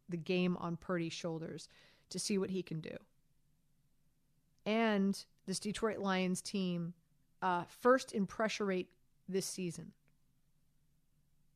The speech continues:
And so I think Hutchinson obviously is, is gonna be coming after Purdy. So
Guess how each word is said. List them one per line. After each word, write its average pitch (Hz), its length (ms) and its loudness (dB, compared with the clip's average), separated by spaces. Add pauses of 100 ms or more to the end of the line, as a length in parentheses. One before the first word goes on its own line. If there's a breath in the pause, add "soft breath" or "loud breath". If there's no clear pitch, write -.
(360)
And 190 140 -2
so 190 160 0
I 180 120 2
think 180 200 -4
Hutchinson 196 580 -2
obviously 180 580 -2
is, 165 240 -8
is 170 140 -4
gonna 185 180 -2
be 175 80 -2
coming 180 300 -2
after 165 240 -6
Purdy. 170 460 -8 (680)
So 226 540 6